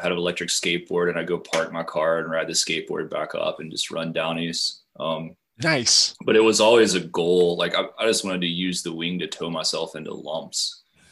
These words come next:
Speaker 1: And that's kinda what I've been doing. Like, I don't even switch my feet. I'm such a kook. I should, like, learn how to <laughs> switch my feet and go the other way. <laughs>
Speaker 2: I don't switch my feet either.
Speaker 1: Yeah.
Speaker 2: I don't know. I, <laughs> switching feet is overrated.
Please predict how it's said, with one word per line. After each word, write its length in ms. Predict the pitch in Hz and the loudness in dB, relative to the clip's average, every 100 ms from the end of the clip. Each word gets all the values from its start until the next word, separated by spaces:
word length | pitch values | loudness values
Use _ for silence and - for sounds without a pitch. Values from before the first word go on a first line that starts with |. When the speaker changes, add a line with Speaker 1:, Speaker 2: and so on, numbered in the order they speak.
| _ _ _ - _ _ _ _ - | _ _ _ -20 _ _ _ _ -8
Speaker 1:
And 80 | 78 | -4
that's 260 | 78 - | -2 -2
kinda 280 | - 82 78 | -2 -2 -2
what 140 | 76 78 | -2 -2
I've 120 | 76 | -4
been 180 | 76 76 | -8 -8
doing. 300 | 80 80 78 | -6 -6 -6
Like, 160 | 78 | -4
I 60 | 85 | -2
don't 140 | 95 | 0
even 200 | 87 80 | -2 -4
switch 360 | 82 - 76 - | -6 -4 -2 -4
my 120 | 73 | -4
feet. 420 | 73 - 73 80 76 | -8 -10 -8 -6 -6
I'm 120 | 76 | -6
such 260 | - 85 | -6 -6
a 40 | - | -8
kook. 380 | - 78 80 78 | -10 -10 -8 -6
I 40 | |
should, 240 | - 73 - | -6 -6 -10
like, 260 | - 73 - | -8 -8 -8
learn 200 | 76 76 | -12 -10
how 180 | - 76 | -8 -6
to 180 | 73 - _ - | -6 -10 _ -10
<laughs> 60 | - - - - - - | -8 -8 -10 -10 -6 0
switch 380 | - 117 - - | 0 2 0 0
my 160 | 95 | -2
feet 480 | - - - 101 101 | -4 -6 -2 0 0
and 100 | 107 | 0
go 180 | 101 101 | 0 2
the 120 | 101 | 4
other 220 | 98 104 | 4 4
way. 400 | 98 92 110 110 - - - | 2 6 6 6 2 -4 0
<laughs> 160 | 339 | 2
Speaker 2:
I 100 | - | 4
don't 140 | 165 214 | 6 6
switch 240 | - 226 | 6 6
my 120 | 214 | 4
feet 220 | 185 165 110 | 6 6 8
either. 360 | 113 107 95 87 - - - | 6 4 2 -2 -8 -8 4
Speaker 1:
Yeah. 420 | 113 110 127 131 - - - - - | 6 8 6 2 -8 -12 -12 -4 2
Speaker 2:
I 120 | 127 | 4
don't 260 | 123 110 | 4 4
know. 140 | 101 98 - | 2 0 2
I, 360 | 120 120 117 - - | 4 4 2 -2 -14
<laughs> 180 | - 113 - _ - - - - | -8 -8 -8 _ -20 -20 -20 0
switching 400 | - - 240 202 | 2 4 4 4
feet 200 | - 147 | 4 4
is 100 | 117 | 4
overrated. 540 | 107 92 90 90 90 | 0 -4 -4 -4 -6